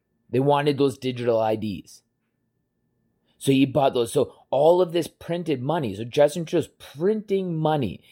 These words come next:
This is the biggest criticism of his government right now, is he's printed money for the last two years. Billions of dollars he has printed. One of the main reasons why our inflation is so high. So high.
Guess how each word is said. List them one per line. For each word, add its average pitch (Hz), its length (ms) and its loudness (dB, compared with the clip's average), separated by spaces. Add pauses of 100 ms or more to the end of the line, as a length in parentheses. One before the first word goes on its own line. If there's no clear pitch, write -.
(120)
This 127 120 -10
is 117 80 -14
the 143 80 4
biggest 160 560 2
criticism 139 720 -2
of 127 100 0
his 127 100 -10
government 135 360 0
right 127 80 -6
now, 127 100 0
is 110 120 -2
he's 110 140 -12
printed 185 520 -4
money 156 420 -4 (140)
for 135 100 -4
the 131 60 2
last 131 280 -4
two 185 280 -4
years. 120 340 0 (760)
Billions 180 680 2
of 139 240 0
dollars 131 500 2
he 123 140 -4
has 117 140 -2
printed. 127 500 -6 (680)
One 131 320 -2
of 139 60 -6
the 131 100 2
main 170 540 0
reasons 165 500 -4
why 127 380 0
our 123 180 0
inflation 131 760 -4
is 98 260 -10
so 127 580 -2
high. 104 400 -4 (800)
So 120 380 -2
high. 90 320 -10